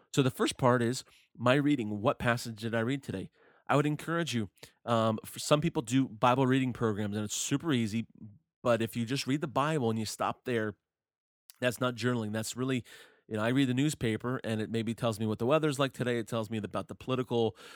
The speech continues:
um, situations in other countries, but it really doesn't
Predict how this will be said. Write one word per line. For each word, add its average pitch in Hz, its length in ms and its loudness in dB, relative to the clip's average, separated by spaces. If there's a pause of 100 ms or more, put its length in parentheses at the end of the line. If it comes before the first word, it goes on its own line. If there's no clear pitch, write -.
(340)
um, 101 580 2 (100)
situations 123 760 -2
in 110 80 -2
other 107 160 -2
countries, 131 420 -2
but 107 200 -2
it 110 40 0
really 139 300 0
doesn't 117 760 -2